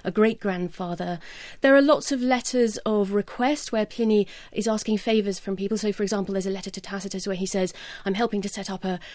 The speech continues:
a school in my native town of Comum. Could you help find tutors?" Um, there are letters of thanks when people have, um, uh, have done what he's asked, and also replies to requests that people make of him. So, you know, there's one letter, for example, where someone has asked him to help find the husband,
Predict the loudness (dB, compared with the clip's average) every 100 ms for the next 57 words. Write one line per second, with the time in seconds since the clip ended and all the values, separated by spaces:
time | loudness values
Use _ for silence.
0 | -10 -2 -2 2 4 6 6 4 2 4
1 | 4 0 -2 -6 -4 -4 -2 2 4 6
2 | 4 0 -8 -2 0 0 -2 0 -2 2
3 | 2 2 2 -2 -4 -10 -14 -12 -2 2
4 | 4 4 2 -4 0 6 8 8 4 -2
5 | 2 2 2 0 -2 0 -2 2 2 2
6 | -2 -6 0 0 -2 -4 0 2 2 0
7 | -6 -8 -2 0 2 0 0 0 0 0
8 | 0 2 4 4 4 2 2 0 0 2
9 | 2 0 -6 -4 -6 -6 -10 -10 -8 -6
10 | -2 -2 -4 -6 -2 -2 0 2 2 0
11 | -14 -16 -18 -8 -4 -4 -4 -2 0 0
12 | -2 -6 -6 -4 -4 -4 -6 -4 -4 -4
13 | -6 -6 -6 -6 -4 -4 -2 -4 -2 -2
14 | -2 -2 -6 -4 -2 -2